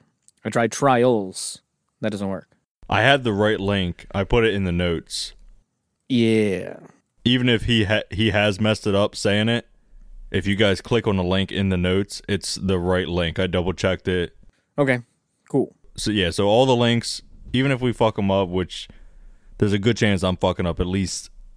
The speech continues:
Speaker 2: something.
Speaker 1: <laughs>
Speaker 2: But just go in the, uh, you know, the description and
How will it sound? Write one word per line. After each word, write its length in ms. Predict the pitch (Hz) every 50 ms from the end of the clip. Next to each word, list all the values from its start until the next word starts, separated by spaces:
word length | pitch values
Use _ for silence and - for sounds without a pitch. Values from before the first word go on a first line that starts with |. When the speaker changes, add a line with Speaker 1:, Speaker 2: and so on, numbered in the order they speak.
| - - -
Speaker 2:
something. 760 | - - - - - - 117 104 98 - - 87 78 65 55 - -
Speaker 1:
<laughs> 1400 | - - - - - - - - - - - - - - - - - - - - 143 - - - 160 - -
Speaker 2:
But 180 | 90 98 92 80
just 160 | 90 87 -
go 180 | - 110 110 110
in 120 | 110 104
the, 600 | 104 104 98 98 95 95 95 92 92 82 85 73 - - - - - - - - - - - 76 80 - - -
uh, 60 | 98 95
you 180 | 92 95 101 104
know, 140 | 95 85 80
the 240 | 78 92 90 85 82 - - -
description 760 | - 101 - - - 147 131 - - 143 131 123 123 120 117 110
and 240 | 95 90 90 90